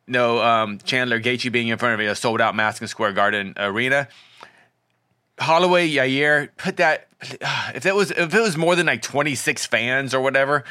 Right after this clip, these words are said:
<laughs> or whatever, how many fans they get in there, put that in a,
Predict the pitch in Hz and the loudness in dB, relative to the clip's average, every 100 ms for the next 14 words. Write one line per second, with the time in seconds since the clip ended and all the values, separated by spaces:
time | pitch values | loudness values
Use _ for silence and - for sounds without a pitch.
0 | - 185 180 131 170 147 151 131 147 135 | -12 -10 -6 -2 2 2 2 2 2 2
1 | 139 139 139 143 131 139 135 131 123 131 | 2 2 0 0 -2 0 0 0 0 0
2 | 135 135 - - - - 190 202 185 139 | 2 0 -2 -20 -20 -4 0 2 2 0